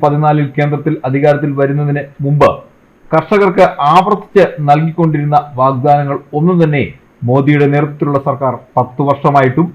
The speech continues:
നടപ്പാക്കിയില്ല. അതിലൊന്നായിരുന്നല്ലോ ഉൽപ്പാദന ചെലവും അതിന്റെ പകുതിയും ചേർത്തുള്ള തുക താങ്ങുവിലയായി പ്രഖ്യാപിക്കാവുന്നത്. ഈ പറഞ്ഞത് തന്നെയുള്ളൂ എന്ന് പണ്ടാരോ പറഞ്ഞതിനെ അനുസ്മരിപ്പിക്കുന്നതാണ്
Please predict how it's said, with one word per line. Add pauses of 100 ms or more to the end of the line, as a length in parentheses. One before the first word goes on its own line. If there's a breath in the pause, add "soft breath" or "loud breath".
നടപ്പാക്കിയില്ല. (600)
അതിലൊന്നായിരുന്നല്ലോ (160)
ഉൽപ്പാദന
ചെലവും (160)
അതിന്റെ
പകുതിയും
ചേർത്തുള്ള (120)
തുക (400)
താങ്ങുവിലയായി (160)
പ്രഖ്യാപിക്കാവുന്നത്. (600)
ഈ (180)
പറഞ്ഞത്
തന്നെയുള്ളൂ (640)
എന്ന് (380)
പണ്ടാരോ
പറഞ്ഞതിനെ (160)
അനുസ്മരിപ്പിക്കുന്നതാണ്